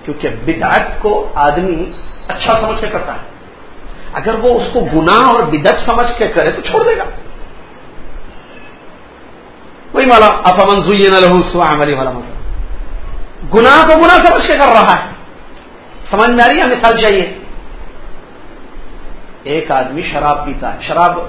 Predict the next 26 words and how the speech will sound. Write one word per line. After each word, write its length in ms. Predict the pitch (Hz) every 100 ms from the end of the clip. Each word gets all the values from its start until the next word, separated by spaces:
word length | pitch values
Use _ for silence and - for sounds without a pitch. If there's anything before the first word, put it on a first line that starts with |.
| - 135
بدعت 280 | 165 190 196
ہے 60 |
یا 160 | 220 185
گناہ؟ 240 | 170 147 143 - - - - - - - - - - - - - -
گناہ۔ 200 | 330 - - - - - - - - - -
اس 80 | 165
کو 120 | 208 185
معلوم 440 | 165 175 220 220
ہے 180 | 220 208
وہ 80 | 202
گناہ 200 | 208 208
کر 60 |
رہا 300 | 202 208 226
ہے؟ 40 | 233 - - - - - - - - - 233
Yes, 360 | - - -
of 120 | -
course۔ 220 | 269 - - - - - - - - - -
اس 80 | -
کو 60 | -
پتا 320 | 180 254 220
ہے 60 |
وہ 160 | 185 160
گناہ 120 | 165
کر 140 | 151 135
رہا 160 |
ہے۔ 40 | 131